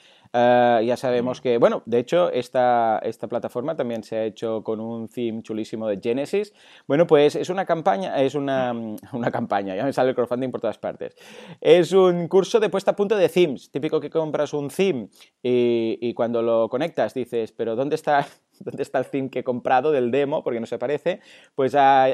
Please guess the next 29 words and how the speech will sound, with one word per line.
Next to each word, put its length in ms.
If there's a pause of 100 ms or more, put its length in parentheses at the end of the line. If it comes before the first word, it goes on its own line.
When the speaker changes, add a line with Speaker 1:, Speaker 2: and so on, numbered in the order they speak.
(100)
Speaker 1:
aquí 260
Rafa 240
Arjonilla, 460
que 100
es 60
el 120
profesor 500
de 80
puesta 220
a 20
punto 220
de 100
themes, 320 (280)
nos 260
ha, 260
nos 140
explica 340
paso 220
a 60
paso 220
cómo 200
dejarlo 340
como 160
el 100
demo, 300
¿eh? 140
Que 60
es 80
algo 340